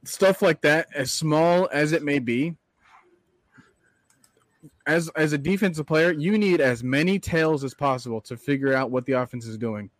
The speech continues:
before the snap, right? And if you see Kyle Pitts lining up in a certain formation, if you see him looking a certain way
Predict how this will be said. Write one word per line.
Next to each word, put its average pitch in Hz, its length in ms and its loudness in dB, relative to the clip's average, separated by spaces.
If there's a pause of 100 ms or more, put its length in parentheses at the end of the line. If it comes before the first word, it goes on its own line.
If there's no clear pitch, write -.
before 139 240 0
the 120 80 -2
snap, 110 380 -6
right? 123 240 0 (520)
And 123 320 -2 (100)
if 120 280 -4
you 165 160 2
see 196 160 2
Kyle 170 280 4
Pitts 160 260 0
lining 135 320 2
up 131 140 0
in 131 80 2
a 127 60 0
certain 131 280 -2
formation, 123 540 -2 (280)
if 123 60 -2
you 147 80 2
see 165 240 -2
him 147 340 0
looking 147 420 4
a 135 40 4
certain 131 340 -2
way 120 380 0